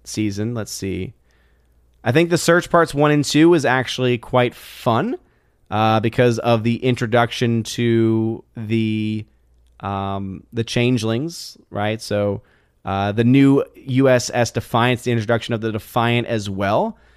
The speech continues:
So I thought that that was pretty good. I liked the House of Quark. That, that was really fun.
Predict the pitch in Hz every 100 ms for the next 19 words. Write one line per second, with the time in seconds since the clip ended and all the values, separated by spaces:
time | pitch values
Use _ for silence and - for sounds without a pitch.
0 | _ _ - - 110 104 107 113 110 101
1 | 110 110 113 107 107 113 - 120 147 151
2 | 131 156 170 156 - - 139 165 196 127
3 | 147 160 - 131 160 196 120 110 202 185
4 | 131 123 117 165